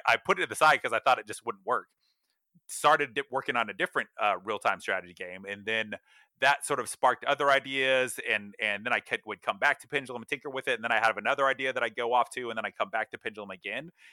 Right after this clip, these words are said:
And those breaks and coming back to it with fresh eyes, I think, were key in really making some of the core changes to, to, like, get it to, to the spot where it could actually, you know, be a working game and be publishable. Um, so I, I, I highly encourage designers, uh,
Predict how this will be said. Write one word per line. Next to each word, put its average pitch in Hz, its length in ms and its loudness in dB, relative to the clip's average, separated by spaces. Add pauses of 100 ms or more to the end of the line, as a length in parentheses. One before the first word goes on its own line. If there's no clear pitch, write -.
(140)
And 120 160 0
those 143 160 -2
breaks 113 460 -6
and 107 140 -12
coming 123 200 -4
back 113 240 -2
to 131 60 -8
it 104 60 -14
with 101 120 -18
fresh 110 240 -2
eyes, 110 320 -2
I 110 80 0
think, 110 160 -6
were 98 180 -8
key 131 520 -10 (320)
in 110 140 -2
really 131 460 -2
making 117 340 -4
some 117 180 -2
of 104 80 -4
the 98 80 -4
core 117 260 -4
changes 113 520 -6
to, - 220 -10
to, 113 100 -6
like, 98 180 -4 (180)
get 113 140 -4
it 110 100 -8 (180)
to, 101 280 -10 (120)
to 98 240 -12
the 95 80 -16
spot - 320 -2
where 92 120 -10
it - 40 -14
could 104 140 -6
actually, 92 420 -12
you 110 60 -20
know, 95 140 -12
be 92 120 -14
a 92 80 -12
working 95 340 -14
game 95 260 -14
and 82 80 -20
be 90 80 -20
publishable. - 560 -12 (480)
Um, 90 400 -4
so 120 120 -4
I, 107 120 2 (120)
I, 101 200 -2
I 110 240 0
highly 156 320 4
encourage 123 380 0
designers, 104 600 -4 (100)
uh, 92 280 -8